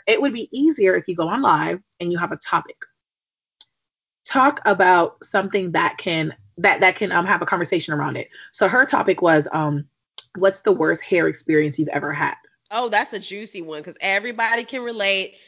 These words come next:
Speaker 2: They wanna tell their own stories. They already wanna engage off the top. I love it.
Speaker 1: And you see what she said? Everybody can relate. When we're talking
Speaker 2: Yep.
Speaker 1: about creating content and you post something about your shirt and no one comments on it, everyone can't relate. Everyone's not ready to buy.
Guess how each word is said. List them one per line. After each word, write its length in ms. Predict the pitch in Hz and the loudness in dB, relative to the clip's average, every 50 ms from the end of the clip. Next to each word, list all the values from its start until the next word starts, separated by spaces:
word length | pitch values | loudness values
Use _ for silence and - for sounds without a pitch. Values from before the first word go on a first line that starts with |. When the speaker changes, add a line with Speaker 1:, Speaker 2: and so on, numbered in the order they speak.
| _ _ - | _ _ -4
Speaker 2:
They 120 | 185 180 | -4 -4
wanna 320 | 160 170 175 185 196 214 | -2 -2 -2 0 0 -2
tell 220 | 214 - 254 226 233 | -2 -2 -2 -2 0
their 140 | 240 233 233 | 0 0 0
own 180 | 226 226 233 | 0 -2 -2
stories. 500 | 233 - - 202 190 185 180 180 180 175 | -4 -8 -10 -8 -6 -4 -4 -4 -4 -4
They 140 | 175 156 120 | -4 -4 0
already 300 | 135 165 180 196 202 214 | 2 2 2 2 2 0
wanna 220 | 208 202 208 214 | -2 -2 -2 0
engage 520 | 180 214 226 240 185 190 185 185 185 190 185 | 0 0 0 0 0 0 2 2 0 -2 -2
off 340 | 90 143 165 165 196 - - | -2 -2 0 0 -2 -2 -4
the 80 | 226 214 | -6 -4
top. 440 | - - 214 180 170 160 151 - - - | -2 0 2 2 2 2 0 -2 -4 -2
I 80 | 165 | -2
love 240 | 175 175 170 165 156 | 0 2 2 0 0
it. 220 | 147 117 - - _ _ _ _ _ _ _ _ - | -2 -6 -8 -12 _ _ _ _ _ _ _ _ 0
Speaker 1:
And 140 | 185 185 190 | 2 2 2
you 80 | 214 | 2
see 100 | 214 208 | 4 4
what 80 | 190 190 | 4 4
she 100 | - 214 | 4 2
said? 280 | 220 220 214 - - - - | 2 4 2 2 2 2 2
Everybody 500 | 185 190 208 226 214 208 180 185 180 175 | 2 2 2 2 0 0 0 0 0 -2
can 240 | - - 185 170 160 | -4 -8 -10 -8 -6
relate. 480 | 156 151 151 151 151 160 165 147 - - - | -4 -4 -4 -4 -4 -6 -6 -8 -8 -10 -6
When 100 | 165 196 | -2 -2
we're 80 | 240 | 0
talking 220 | - 294 262 262 262 | 0 0 0 0 0
Speaker 2:
Yep. 60 | 214 | -2
Speaker 1:
about 160 | 196 196 - | -2 -2 0
creating 240 | 202 202 185 180 170 | 0 0 2 0 -2
content 580 | - - 170 165 175 196 - 226 214 226 208 - _ _ _ _ _ _ | -4 -4 -2 -2 -2 -2 -2 0 0 0 -2 -4 _ _ _ _ _ _
and 160 | - 180 175 | -2 0 0
you 100 | 190 214 | 0 0
post 300 | 208 - 175 170 185 - | -2 0 0 0 0 0
something 360 | - 190 196 196 208 202 196 180 | -2 -4 -4 -2 -2 -2 -2 -2
about 260 | 170 170 165 - - | -2 -2 -2 0 0
your 120 | - 151 | 0 0
shirt 420 | - - - 156 160 180 196 - - _ _ _ _ _ - | 0 0 0 2 4 4 4 4 0 _ _ _ _ _ -4
and 160 | 175 170 170 170 | -2 0 2 2
no 100 | 170 180 | 2 4
one 320 | 180 180 175 170 160 151 - _ _ _ - | 4 4 4 2 2 0 -2 _ _ _ -8
comments 460 | - - 185 175 180 190 190 - 214 | -4 0 0 0 2 0 -2 -2 0
on 160 | 202 202 214 | 0 2 2
it, 100 | 214 196 | 2 2
everyone 300 | - 190 220 226 220 208 | 2 2 2 2 2 0
can't 160 | - - - | -2 -2 -2
relate. 320 | 170 165 160 165 156 - - | -2 0 2 2 2 0 0
Everyone's 320 | - 156 180 190 190 180 196 | -2 -2 -2 -2 -2 -2 -2
not 80 | 185 | 0
ready 160 | 170 165 156 | 0 0 0
to 60 | 147 143 | 0 -2
buy. 400 | 127 - 147 156 - 87 87 | -2 0 0 0 -2 -4 -6